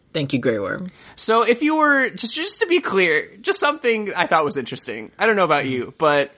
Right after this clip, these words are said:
Speaker 2: the first two things that happen in this big climax battle is an entire culture of foreign brown-skinned people get murked.
Speaker 1: Mm-hmm.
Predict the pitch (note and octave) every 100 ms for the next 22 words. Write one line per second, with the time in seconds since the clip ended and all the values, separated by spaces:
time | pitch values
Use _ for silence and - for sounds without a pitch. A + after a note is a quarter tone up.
0 | _ - _ - G3+ D#4 E4+ D4+ C4+ A#3+
1 | F#3 E3 D3+ C#3+ C3+ C3 C3 - D3+ C#3
2 | D3 C#3 C3 - B2+ A#2+ A#2+ A#2 B2+ C3
3 | B2+ B2+ B2 - _ - _ _ _ _
4 | _ _ D#3+ E3+ E3 E3 F#3 A3+ - F3
5 | - F3 D3 - C#3 C#3 F3 G3+ F3 E3
6 | E3+ - C3+ B2 C3 A#2+ B2 C3 D3+ D3
7 | A#2+ B2+ - - _ _ _ _ _ _
8 | - E3+ B2+ D3